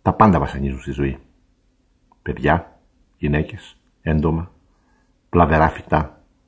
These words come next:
χαμένες ώρες, δύσκολα πάθη, χαλασμένα δόντια, μέτρια φιλμ.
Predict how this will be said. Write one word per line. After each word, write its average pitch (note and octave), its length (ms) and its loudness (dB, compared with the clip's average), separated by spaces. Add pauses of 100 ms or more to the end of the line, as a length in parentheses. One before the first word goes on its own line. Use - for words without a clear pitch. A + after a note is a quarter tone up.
(120)
χαμένες D#2 480 -2
ώρες, D#2+ 420 -2 (640)
δύσκολα F2 440 2
πάθη, - 500 -2 (420)
χαλασμένα D#2 540 0
δόντια, D#2 480 -2 (460)
μέτρια D#2+ 360 0
φιλμ. E2 340 -2